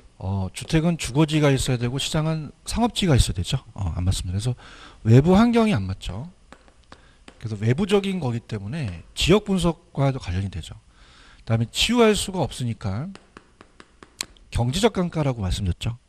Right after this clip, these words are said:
어, 경제적 감가. 그래서 이건 경제적 감가와 관련되고요.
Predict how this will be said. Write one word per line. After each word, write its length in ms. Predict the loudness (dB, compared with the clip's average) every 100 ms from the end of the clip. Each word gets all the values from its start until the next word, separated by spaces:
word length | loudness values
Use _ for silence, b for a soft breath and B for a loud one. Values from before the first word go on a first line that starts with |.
| -12
어, 120 | -10
경제적 220 | -6 -6 -6
감가. 240 | -8 -8
그래서 200 | -8 -8
이건 240 | -4 -6 -4
경제적 640 | -2 0 0 2 2 0 -4
감가와 540 | -6 -8 -10 -10 -10 -14 _ _ B B B B -6 -6
관련되고요. 720 | -6 -4 -2 -4 -6 -8 -12